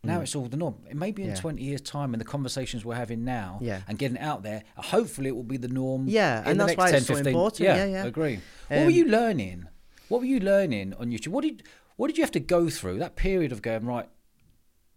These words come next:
Speaker 1: I wanna be Jackson"?
Speaker 2: Mm.
Speaker 1: You're going from a fresh slate here.
Speaker 2: Mm.
Speaker 1: What do I look like? W-, w-, what's going through your head? You, w-, you said, uh,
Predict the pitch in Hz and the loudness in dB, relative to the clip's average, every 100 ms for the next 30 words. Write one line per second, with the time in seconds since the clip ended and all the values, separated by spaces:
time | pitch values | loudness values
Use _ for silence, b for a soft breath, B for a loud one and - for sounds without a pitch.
0 | - 131 151 123 110 151 139 - 95 90 | -6 -2 -2 -2 -2 -2 -2 -6 -8 -12
1 | - 110 107 101 - - 185 220 160 135 | -12 -10 -10 -16 -14 -8 -4 -4 -4 -6
2 | - 131 - - 151 170 - 95 - 101 | -4 -4 -4 -4 -4 -4 -6 -12 -12 -16
3 | - 127 117 113 175 185 170 151 92 90 | -10 -8 -6 -2 0 2 2 0 -2 -10
4 | - - _ _ _ 95 113 160 147 165 | -14 -20 _ _ _ -20 -16 -14 -10 -2
5 | 208 220 190 190 170 135 165 156 147 147 | 0 0 -2 -2 0 0 -2 -8 -10 -8
6 | 185 208 170 107 135 | -6 -4 -6 -6 -8